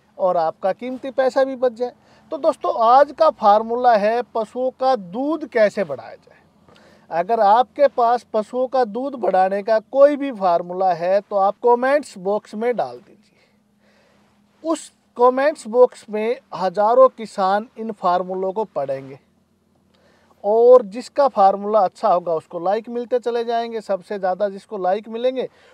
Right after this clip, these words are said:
उसके बारे में आज से सात दिन के बाद हम फिर एक video डालेंगे। उस video में आप लोगों को बताएंगे कि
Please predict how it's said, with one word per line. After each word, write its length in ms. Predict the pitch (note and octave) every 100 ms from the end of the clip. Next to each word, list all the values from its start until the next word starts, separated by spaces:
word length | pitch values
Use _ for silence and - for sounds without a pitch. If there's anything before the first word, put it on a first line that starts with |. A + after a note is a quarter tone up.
| _
उसके 360 | D4+ C#4+ - E4+
बारे 380 | A3 G#3 G#3+ A3+
में 240 | A3+ A#3+
आज 340 | G3+ G3+ A#3 G#3
से 240 | - A#3+
सात 360 | - G3+ G#3 F#3+
दिन 260 | G#3 G3+
के 160 | G3 F#3+
बाद 320 | D3+ C#3+ C3+ _ _ _ _ _ _ _ _ _ _ _
हम 220 | E3+ G#3 -
फिर 140 | A#3+ A#3
एक 160 | A3+
video 300 | G#3+ A3+ A#3+
डालेंगे। 420 | A#3 A3+ A#3+ B3 - _ _ _ _ -
उस 220 | D4+ -
video 380 | A#3+ C4 C4 C4
में 120 | C4
आप 260 | G#3+ G3+ G#3+
लोगों 260 | A3 G#3+ A3
को 100 | A3
बताएंगे 840 | F#3+ F3+ G3 G#3+ A3 G#3 G#3 A3
कि 240 | G#3 A3